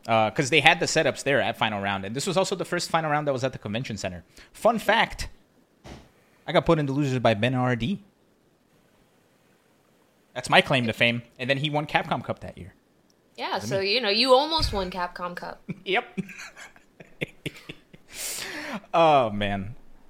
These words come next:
Speaker 1: All right, so my turn for my favorite, and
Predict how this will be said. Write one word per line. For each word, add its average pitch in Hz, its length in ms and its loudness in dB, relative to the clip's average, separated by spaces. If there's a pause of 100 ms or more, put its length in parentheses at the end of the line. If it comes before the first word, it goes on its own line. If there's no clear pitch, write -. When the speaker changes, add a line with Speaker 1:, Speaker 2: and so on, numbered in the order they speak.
(160)
Speaker 1:
All 202 100 12
right, 113 300 6
so 147 500 6 (960)
my 139 140 0
turn 117 420 0 (1160)
for - 140 -6
my 123 160 2
favorite, 95 460 -6
and 117 480 2